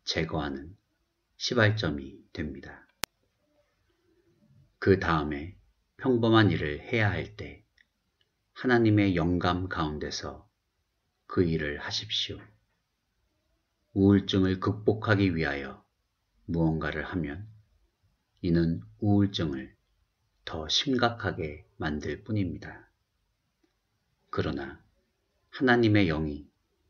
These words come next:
우리에게 무엇인가를 해야 한다는 직관적인 느낌을 줄 때 그것을 하면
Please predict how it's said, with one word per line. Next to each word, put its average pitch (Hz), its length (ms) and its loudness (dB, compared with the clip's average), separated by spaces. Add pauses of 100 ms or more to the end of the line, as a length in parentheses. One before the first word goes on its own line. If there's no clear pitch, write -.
(360)
우리에게 90 540 2
무엇인가를 90 1040 2
해야 117 220 4
한다는 76 600 -2 (640)
직관적인 95 840 2
느낌을 90 480 -2
줄 80 300 -8
때 76 320 -10 (1080)
그것을 95 480 2
하면 73 480 -4